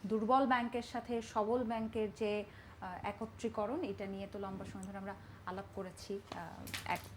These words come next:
বেশ কিছু সিদ্ধান্ত আমরা জেনেছি। আহ,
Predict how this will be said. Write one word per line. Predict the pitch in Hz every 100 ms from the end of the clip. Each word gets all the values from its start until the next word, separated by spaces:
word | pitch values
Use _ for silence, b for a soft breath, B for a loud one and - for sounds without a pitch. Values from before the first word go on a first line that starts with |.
| -
বেশ | 202 -
কিছু | 202 214
সিদ্ধান্ত | - 196 214 202 214
আমরা | 196 190
জেনেছি। | 185 185 185 - 285 B B B B
আহ, | 226